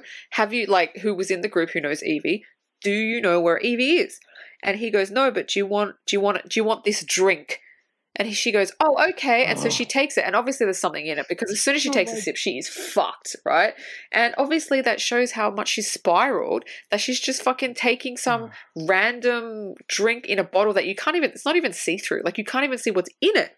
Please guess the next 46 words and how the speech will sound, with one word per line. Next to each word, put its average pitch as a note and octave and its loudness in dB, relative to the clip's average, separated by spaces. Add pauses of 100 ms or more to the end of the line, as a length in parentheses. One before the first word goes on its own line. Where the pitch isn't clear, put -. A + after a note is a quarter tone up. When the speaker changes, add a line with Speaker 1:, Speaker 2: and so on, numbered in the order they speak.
(540)
Speaker 1:
And G3+ 2
so G3+ 2
he's B3+ 0
taking A#3 0
her A3 2
to F#3 4
all F#3+ 2
these F#3+ 2
places. D#3+ -2
And D3+ -4
then D#3+ 0
he F3+ -6
turns F3+ -2
around E3 4
to G3 -6
her E3 2
and D#3+ 0
he's F3 -6
like, E3 0
"Hey, F3 2
do E3+ -4
you - -4
wanna F#3+ -2
suck F#3 -6
my E3+ -4
cock?" - -4
<laughs> - 2 (540)
And A3 2
she's A#3+ 2
like, A3 2
"What? B3 2
No." C4+ 0
And G#3 0
she's, B3 -2
like, F#3 2
fucked. - -4
And F3+ 0
you're G3+ 2
like, F3+ 2
"Oh F#3 4
my E3+ -2
God, D3 -2
she's - -8
on D#3+ -4
Hollywood C4 2
Boulevard, F3+ 2